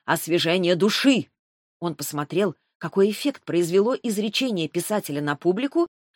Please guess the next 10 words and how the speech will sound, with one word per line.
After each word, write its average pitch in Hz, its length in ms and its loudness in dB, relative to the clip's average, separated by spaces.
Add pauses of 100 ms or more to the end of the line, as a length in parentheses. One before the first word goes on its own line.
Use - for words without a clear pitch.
(120)
потом 185 300 -2
снова 185 320 2
сел 208 440 0 (260)
и 190 100 2
жестом 165 500 0
разрешил 165 520 -2
всем 240 400 -2 (200)
доедать 180 760 0
и 233 100 0
разговаривать. 160 720 -4